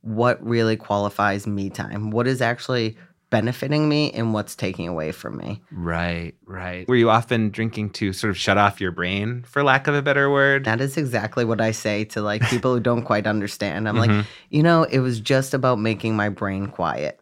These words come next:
Speaker 1: That,
Speaker 2: Yeah.
Speaker 1: that's it, right? Because very rarely, and I, I remember when we started in a relationship, uh, with my current wife, we've been together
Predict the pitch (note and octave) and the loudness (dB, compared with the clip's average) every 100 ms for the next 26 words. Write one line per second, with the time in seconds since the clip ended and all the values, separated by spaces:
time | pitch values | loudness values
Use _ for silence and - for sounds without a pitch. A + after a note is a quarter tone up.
0 | - B2+ A#2+ G2 F#2 B2+ B2 D#3+ E3 - | -2 4 6 6 6 4 2 0 0 2
1 | A2+ C3+ C3+ B2 A#2 A2+ A2+ A2 A2+ A2+ | 0 0 0 -2 -2 -2 0 0 0 -2
2 | G#2+ G2+ G2+ G2 G2 - - A2 G#2 G#2 | -2 -2 -4 -4 -6 -8 -4 0 0 0
3 | G2+ - A2+ A2+ A2+ A2+ A2+ A2+ A2+ - | -4 -2 0 2 0 0 0 -2 -2 0
4 | G2+ G2+ G#2 G#2 G#2 G#2 G2+ G#2 G2+ F#2+ | 0 0 -2 -2 -2 -2 -4 -6 -4 -6
5 | F#2+ - - _ - - G2+ G#2 G#2+ F#2+ | -6 -12 -20 _ -8 0 0 2 0 0
6 | F#2 G2 G2 G2+ G2 G2+ G2+ G2+ G2 F#2+ | 2 2 2 -2 -2 -4 -4 -4 -4 -2
7 | F#2+ G2 | -2 -2